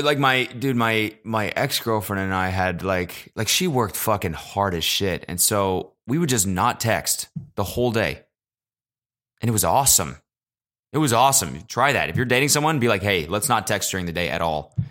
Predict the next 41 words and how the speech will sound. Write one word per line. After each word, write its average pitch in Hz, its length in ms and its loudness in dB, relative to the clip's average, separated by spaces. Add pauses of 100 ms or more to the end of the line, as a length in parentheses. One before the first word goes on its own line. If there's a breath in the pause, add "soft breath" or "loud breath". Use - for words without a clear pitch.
(160 loud breath)
And 120 100 0
then 120 100 2
when 123 120 0
we 120 60 0
saw 117 220 6
each 120 120 2
other 110 120 2
at 95 60 2
night, 95 200 0
we 95 80 0
had, 90 40 0
like, 95 140 -2
so - 260 2
much 101 140 0
shit 95 160 0
to 90 80 -8
talk 87 180 2
about. 87 400 -2 (380 soft breath)
We, 95 260 2
like, 90 220 0
felt 101 260 0
like 92 220 0
we 101 80 0
didn't 95 180 0
see 98 160 2
each 92 140 0
other 92 200 0
all 98 200 2
day, 85 240 0
which 92 180 -4
was 90 120 -2
great 87 260 -2
because 90 180 -4
it 87 100 -6
felt 80 280 -4
even 87 160 -6
better 92 180 0
to 82 80 -4
see 101 160 -2
the 87 80 -4
person. 87 320 -4